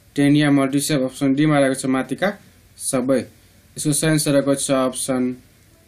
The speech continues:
डी को माथिको सबै। त्यस्तै गरी क्वेसन नम्बर पाँचमा रहेको छ, तलका मध्ये कुन प्रकारको लुतोमा ससना गाँठा नोडुल्सहरू देखा पर्दछ? अप्सन एमा रहेको छ सार्कोप्टस,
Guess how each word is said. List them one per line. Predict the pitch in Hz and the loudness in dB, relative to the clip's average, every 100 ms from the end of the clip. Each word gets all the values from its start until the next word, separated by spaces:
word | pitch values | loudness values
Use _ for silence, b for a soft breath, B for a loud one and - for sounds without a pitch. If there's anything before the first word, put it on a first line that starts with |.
| _ - - - - 110 | _ -20 -20 -18 -14 -4
डी | 131 120 | -4 -2
को | 165 202 - - _ _ _ _ _ _ _ _ - | -2 -2 -6 -20 _ _ _ _ _ _ _ _ -10
माथिको | 117 113 - 117 - 180 180 _ - | -8 -8 -8 -8 -4 -4 -4 _ -20
सबै। | - - 107 110 120 104 _ _ _ _ - | -14 -8 -6 -4 -6 -6 _ _ _ _ -6
त्यस्तै | 147 170 | -4 0
गरी | 160 156 | 2 2
क्वेसन | 156 156 160 | 2 2 4
नम्बर | 156 147 | 2 2
पाँचमा | 160 170 160 | 0 0 0
रहेको | 151 139 135 | 0 0 0
छ, | 139 | -2
तलका | 143 151 156 160 | 0 0 0 2
मध्ये | 151 143 151 | 2 2 0
कुन | 151 - 196 | -2 -2 -4
प्रकारको | 180 156 151 147 143 | -2 -2 0 0 0
लुतोमा | 147 147 143 135 135 | 0 2 2 2 -2
ससना | - 147 143 143 139 139 | -4 -4 0 0 0 -2
गाँठा | 127 131 139 127 101 b b b - | -2 -4 -4 -8 -10 b b b -4
नोडुल्सहरू | 131 143 151 139 123 135 139 | 2 4 2 2 0 2 2
देखा | 127 139 139 123 | 0 -2 -4 -4
पर्दछ? | 110 101 - | -6 -6 -6
अप्सन | 110 107 - 127 | -6 -6 -4 -2
एमा | 123 | 0
रहेको | 127 120 | -2 -4
छ | 120 117 b b b b | -6 -8 b b b b
सार्कोप्टस, | - 131 127 - 131 - - 131 | -8 -4 -4 -4 -6 -4 -4 -2